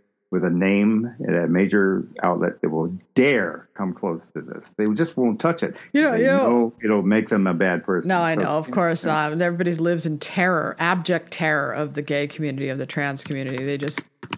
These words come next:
Speaker 2: you know, they know their careers are gonna be over. But I will
Speaker 1: Right.
Speaker 2: tell you this: my gay friend, Michael,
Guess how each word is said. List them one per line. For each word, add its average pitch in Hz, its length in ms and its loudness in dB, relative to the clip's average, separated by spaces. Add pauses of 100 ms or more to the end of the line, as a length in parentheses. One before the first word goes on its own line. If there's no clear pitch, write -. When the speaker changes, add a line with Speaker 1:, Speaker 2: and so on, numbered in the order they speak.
(120)
Speaker 2:
you 170 100 -2
know, 139 260 -2 (220)
they 175 140 0
know 175 160 2
their 160 180 0
careers 151 420 -2
are 147 60 -2
gonna 143 140 -6
be 135 100 -4
over. 139 240 -2
But 143 240 -6 (400)
I 180 60 2
will 208 140 4
Speaker 1:
Right. 262 60 0
Speaker 2:
tell 254 120 4
you 196 160 2
this: 214 200 0
my 185 160 2
gay 190 280 0
friend, 175 640 0
Michael, 151 640 -4